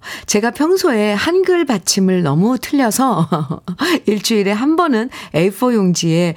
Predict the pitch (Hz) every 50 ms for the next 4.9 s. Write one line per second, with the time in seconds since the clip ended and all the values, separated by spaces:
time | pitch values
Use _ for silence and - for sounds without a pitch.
0 | - - - - - - - - - 349 349 349 349 349 339 339 339 330 330 320
1 | 320 320 311 311 320 339 349 339 339 - - - 349 370 381 381 330 262 214 185
2 | 190 220 220 - - 160 147 170 170 175 185 226 254 247 - - 196 196 - -
3 | 208 - 190 180 - - 165 147 185 196 208 202 185 175 - 185 208 233 - -
4 | - - - - - 190 170 190 220 233 247 269 262 208 233 214 214 208